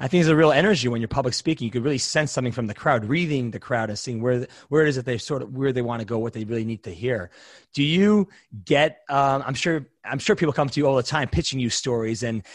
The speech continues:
and, "Hey, I think the world needs to hear this." I, and correct me if I'm wrong. Is that something that you do experience at time, from time to time?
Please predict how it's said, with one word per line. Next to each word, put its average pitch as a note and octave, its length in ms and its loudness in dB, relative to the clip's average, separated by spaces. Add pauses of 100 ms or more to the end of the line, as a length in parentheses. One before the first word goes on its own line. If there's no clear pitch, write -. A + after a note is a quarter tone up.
(120)
and, C3 280 -6
"Hey, G3+ 240 -2
I D#3 60 -4
think G3 300 -4
the F3 80 0
world F3 220 2
needs F3 160 -2
to D#3+ 80 -4
hear D#3 220 4
this." D3+ 200 2
I, C#3+ 120 -2
and D3 360 -6
correct D3+ 220 0
me D3+ 40 -4
if C#3 80 -2
I'm C3+ 100 0
wrong. B2+ 160 2
Is A#2+ 60 -2
that C3 100 -2
something C3+ 180 -2
that B2+ 100 -2
you A#2+ 160 -4
do B2+ 540 -2
experience D3 560 -6
at D3+ 140 -6
time, E3+ 260 -4
from D#3 140 -10
time D3 120 -6
to C#3+ 60 -16
time? F#3 300 -6